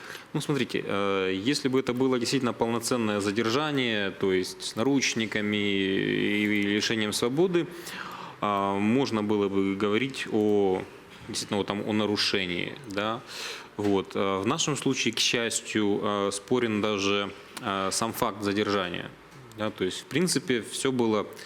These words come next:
э, с внешней, по крайней мере, стороны достаточно добровольно, да, и без лишнего принуждения.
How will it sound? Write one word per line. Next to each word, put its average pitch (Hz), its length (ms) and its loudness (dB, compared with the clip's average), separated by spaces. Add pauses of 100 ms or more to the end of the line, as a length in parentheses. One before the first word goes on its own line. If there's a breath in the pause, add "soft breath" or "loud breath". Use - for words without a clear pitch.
(360 loud breath)
э, 95 580 0 (1120)
с - 240 -4
внешней, 110 400 0
по 98 120 -2
крайней 98 280 -2
мере, 95 180 2
стороны 117 400 0
достаточно 113 540 -2
добровольно, 107 600 2
да, 107 140 0
и 101 40 0
без 95 180 -2
лишнего 98 340 -2
принуждения. 92 640 -2